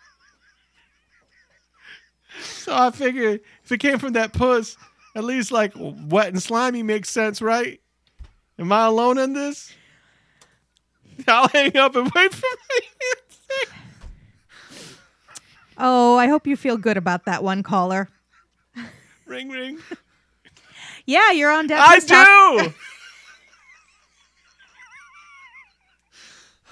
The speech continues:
Speaker 2: If anyone has a, a medical question, I am a licensed gynecologist. <laughs> Please. Again, the phone lines are wide open.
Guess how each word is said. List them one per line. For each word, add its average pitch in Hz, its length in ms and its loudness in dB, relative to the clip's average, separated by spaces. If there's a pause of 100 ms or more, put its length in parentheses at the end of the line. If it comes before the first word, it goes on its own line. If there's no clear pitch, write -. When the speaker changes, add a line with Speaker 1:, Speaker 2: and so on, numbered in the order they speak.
(400)
Speaker 2:
If 381 140 -10
anyone 415 400 -2
has 240 480 0
a, 170 160 -6 (240)
a 220 80 -4
medical 254 560 -2
question, 240 500 -4
I 214 140 -2
am 269 240 0
a 269 60 0
licensed 226 560 -6
gynecologist. 214 1300 -4
<laughs> - 100 -8
Please. 269 520 -4 (300)
Again, 277 320 -4
the 262 60 -2
phone 339 320 0
lines 285 280 -4
are 233 120 0
wide 202 360 0
open. 175 460 -6